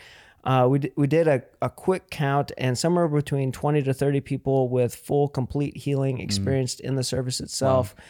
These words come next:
Speaker 1: upwards of forty to fifty people with fifty percent or better healing, and then over a hundred people that experienced some level of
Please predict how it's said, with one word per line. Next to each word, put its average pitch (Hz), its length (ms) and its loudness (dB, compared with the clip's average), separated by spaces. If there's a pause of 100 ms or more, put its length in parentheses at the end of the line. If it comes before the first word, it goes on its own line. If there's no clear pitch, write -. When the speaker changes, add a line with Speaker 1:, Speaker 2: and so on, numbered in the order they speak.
(280)
Speaker 1:
upwards 139 440 2
of 123 120 0
forty 143 340 2
to 120 60 -2
fifty 131 340 -2
people 127 540 0
with 120 260 0
fifty 131 300 -2
percent 113 340 -4
or 101 80 -2
better 123 360 2
healing, 127 500 -2
and 120 120 -2
then 120 200 0
over 120 220 -2
a 113 60 0
hundred 120 260 -2
people 120 260 -2
that 110 180 -4
experienced 110 480 -6
some 110 180 -4
level 107 280 -2
of 98 100 -8